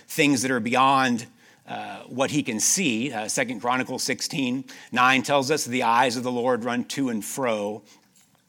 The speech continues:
throughout the whole earth, beholding the evil and the good," by the way. So the stuff that you think you're doing in secret in the dark that maybe he's not paying attention to, he's paying attention to.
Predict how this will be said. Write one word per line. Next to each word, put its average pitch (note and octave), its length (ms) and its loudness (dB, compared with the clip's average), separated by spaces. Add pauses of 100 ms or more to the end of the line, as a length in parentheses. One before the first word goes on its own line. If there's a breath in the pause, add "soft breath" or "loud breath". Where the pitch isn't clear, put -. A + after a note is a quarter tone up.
(140)
throughout A#2+ 340 4
the C3 80 -2
whole B2+ 720 -2 (320)
earth, - 540 -2 (560 soft breath)
beholding D3+ 520 4
the B2+ 100 0
evil C#3 680 -2
and C3+ 500 2
the A2+ 220 -4
good," G#2+ 420 -2
by E2 140 -8
the D#2+ 100 -16
way. D#2+ 360 -16 (720)
So G#2 160 -6
the G#2+ 100 -6
stuff A#2 300 -4
that G#2+ 80 -10
you G#2+ 140 -6
think B2+ 320 2
you're A2+ 200 -2
doing G#2+ 300 -2
in G2+ 120 -2
secret G#2 380 -2
in G#2 120 -4
the G2 60 -4
dark G2+ 340 2
that F#2+ 120 -10
maybe G#2+ 300 -4
he's G2+ 160 -4
not G2 180 -6
paying G#2 180 -6
attention F#2 420 -4
to, F2+ 300 -8 (240 loud breath)
he's F2+ 220 -10
paying E2 220 -12
attention - 440 -20
to. - 80 -20